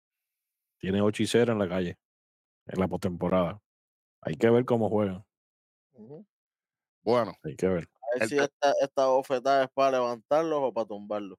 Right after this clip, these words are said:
Speaker 3: O para
Speaker 1: Ujú.
Speaker 3: tumbarlo de una vez, exactamente. Brandon Pfaadt, Max Scherzer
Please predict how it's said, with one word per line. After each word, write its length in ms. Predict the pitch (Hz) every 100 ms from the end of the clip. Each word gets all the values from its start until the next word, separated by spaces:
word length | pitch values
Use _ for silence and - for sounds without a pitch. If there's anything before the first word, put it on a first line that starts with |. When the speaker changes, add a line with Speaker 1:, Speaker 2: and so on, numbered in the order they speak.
| -
Speaker 3:
O 120 | 107
para 140 | 110
Speaker 1:
Ujú. 100 | 104
Speaker 3:
tumbarlo 320 | 170 120 113 110
de 40 |
una 160 | 110 95
vez, 120 | 85
exactamente. 760 | - - - 104 90 87 - 87 _ _ _
Brandon 400 | 120 139 160 147
Pfaadt, 260 | - 180 - _ -
Max 300 | 120 139 -
Scherzer 440 | 143 120 - 90